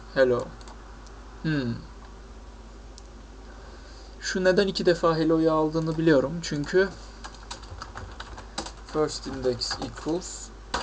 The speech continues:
i yapmamız lazım. Hatta i mi? I yaparsak boşluktan başlayacak. I artı bir yapmamız lazım. Tamam. Gene first index equals i artı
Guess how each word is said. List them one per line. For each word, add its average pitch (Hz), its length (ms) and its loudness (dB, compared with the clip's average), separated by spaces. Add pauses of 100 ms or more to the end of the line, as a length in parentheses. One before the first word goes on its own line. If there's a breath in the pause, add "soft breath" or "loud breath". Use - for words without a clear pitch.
i 156 100 0
yapmamız 117 580 2
lazım. 113 280 -4
Hatta 185 360 -6 (540 loud breath)
i 175 180 -2
mi? 147 120 -2 (140)
I 175 60 -6
yaparsak 180 760 0 (120)
boşluktan 151 720 2
başlayacak. - 720 -2 (520 loud breath)
I 175 180 12
artı 147 420 6
bir 156 120 2
yapmamız 120 600 -4
lazım. 120 360 -4 (340)
Tamam. 131 340 -6 (1900)
Gene 131 260 -4
first 139 460 0
index 131 600 -4 (800)
equals 139 640 -6 (140)
i 135 200 -4
artı 123 500 -2